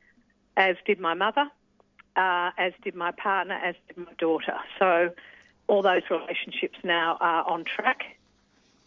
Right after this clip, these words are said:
And I have my, I live with my two grandsons, and they are my best friends in the whole world and my joy. And I am totally trustworthy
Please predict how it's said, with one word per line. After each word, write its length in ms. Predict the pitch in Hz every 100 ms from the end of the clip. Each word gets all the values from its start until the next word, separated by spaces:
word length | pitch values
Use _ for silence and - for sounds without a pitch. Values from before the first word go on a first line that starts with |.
| _ -
And 280 | 185 185 180
I 100 | 160
have 220 | 202 175 - -
my, 200 | 180 151
I 140 | 185
live 200 | 185 202
with 180 | 185 -
my 120 | 175 -
two 120 | 208 175
grandsons, 720 | 185 170 175 - 214 269 262
and 180 | 196 180
they 40 | 175 170
are 280 | 165 165 - -
my 120 | 170
best 220 | 170 175 - -
friends 260 | 175 170
in 80 | 165
the 80 | 170
whole 260 | 190 170
world 360 | 165 180 233 294 - - - -
and 200 | 170 170
my 180 | 165 -
joy. 340 | 185 180 247 294 _ _ _ _ _ -
And 300 | 180 180 180
I 420 | 175 175 170 - - _
am 240 | 196 180 160
totally 380 | 226 185 180 165
trustworthy 840 | - 196 175 - 185 190 226 294